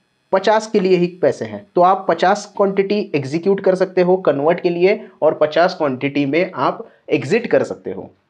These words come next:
मतलब आप पचास क्वांटिटी बेच दोगे और बची हुई पचास क्वांटिटी आप कन्वर्ट कर दोगे डिलीवरी में।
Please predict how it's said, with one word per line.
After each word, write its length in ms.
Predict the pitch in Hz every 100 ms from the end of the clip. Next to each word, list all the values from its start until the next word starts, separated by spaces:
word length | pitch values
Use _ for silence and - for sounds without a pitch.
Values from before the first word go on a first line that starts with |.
| _
मतलब 320 | 131 117 156 170
आप 240 | 143 143
पचास 240 | 151 160 165
क्वांटिटी 360 | 165 165 156 127
बेच 260 | 131 160
दोगे 280 | 170 175 180
और 180 | 196 175
बची 260 | 131 127 202
हुई 120 | 196
पचास 320 | 147 143 131
क्वांटिटी 360 | 131 123 139 156
आप 180 | 175 -
कन्वर्ट 280 | 135 135 143
कर 160 | 139
दोगे 280 | 123 127 180
डिलीवरी 420 | 285 131 110 107
में। 140 | 95